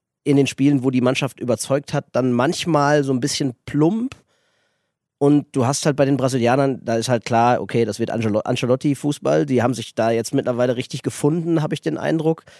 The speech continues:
Ähm, und dann einfach aus einer stabilen Defensive raus Norwegen erstmal machen lassen. Und dann besteht halt immer die Gefahr, dass du halt Vinny Junior, der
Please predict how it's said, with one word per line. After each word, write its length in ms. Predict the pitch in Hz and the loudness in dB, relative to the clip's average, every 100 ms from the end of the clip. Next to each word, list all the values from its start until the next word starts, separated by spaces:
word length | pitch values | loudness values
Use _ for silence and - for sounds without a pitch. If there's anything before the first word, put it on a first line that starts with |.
| _ _ - | _ _ -2
Ähm, 260 | 131 131 131 | 0 2 0
und 260 | 123 - - | -4 -6 -8
dann 200 | 120 107 | -4 -4
einfach 240 | 110 120 | -6 -4
aus 180 | 113 123 | -4 -4
einer 100 | 123 | -4
stabilen 380 | - 123 139 143 | -2 0 0 0
Defensive 480 | 139 156 143 139 131 | -2 -4 -4 -4 0
raus 240 | 143 139 | 0 2
Norwegen 380 | 127 123 120 110 | 0 2 0 -2
erstmal 240 | 113 120 | -4 -4
machen 260 | 120 123 160 | -6 -4 -2
lassen. 360 | 156 - 190 - - _ | -2 -2 -6 -8 -20 _
Und 200 | - 117 | -6 -2
dann 100 | 120 | 0
besteht 300 | 110 - 120 | -2 -4 -2
halt 120 | 123 110 | -2 0
immer 220 | 135 143 | 2 2
die 120 | 131 | 0
Gefahr, 420 | 135 - 120 131 | -4 0 2 2
dass 160 | 117 - | 0 -4
du 160 | 110 | -4
halt 160 | 104 104 | -4 -4
Vinny 160 | 120 113 | -4 -2
Junior, 500 | 120 123 139 139 127 | -2 0 2 2 2
der 340 | 117 113 | 0 0